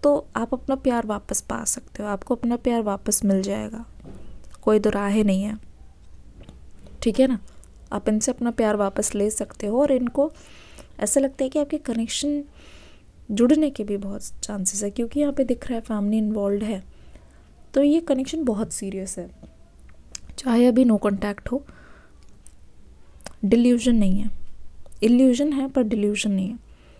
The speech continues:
हो सकता है नेगेटिवली आप सोच रहे हो, और वो नेगेटिव थिंकिंग मुझे नहीं लगता मैनिफेस्ट होगी। मुझे लगता है कि इनके एक्शन से ना इस रिश्ते में बहुत मूवमेंट होगी,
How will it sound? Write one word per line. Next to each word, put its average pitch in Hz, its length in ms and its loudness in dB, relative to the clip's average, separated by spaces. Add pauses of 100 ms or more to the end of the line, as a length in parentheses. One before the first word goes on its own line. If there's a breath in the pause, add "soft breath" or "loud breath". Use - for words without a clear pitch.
(760 soft breath)
हो 254 60 6
सकता 285 320 2
है 269 60 4
नेगेटिवली 233 480 0
आप 240 180 0
सोच - 340 -6
रहे 214 120 -2
हो, 269 140 -4 (600 soft breath)
और 262 100 0
वो 277 120 2
नेगेटिव 277 420 0 (120)
थिंकिंग 277 460 -2 (400)
मुझे 240 200 0
नहीं 302 100 0
लगता 240 320 -2
मैनिफेस्ट 214 520 -4
होगी। 196 280 -10 (140)
मुझे 220 160 -2
लगता 254 280 -4
है 254 60 2
कि 277 200 -2 (460 loud breath)
इनके 254 200 2
एक्शन 262 340 -2
से 277 200 -2
ना 277 120 -4 (440)
इस - 140 -2
रिश्ते 254 260 -4
में 277 160 -2
बहुत 254 280 -6
मूवमेंट 220 460 0
होगी, 196 280 -8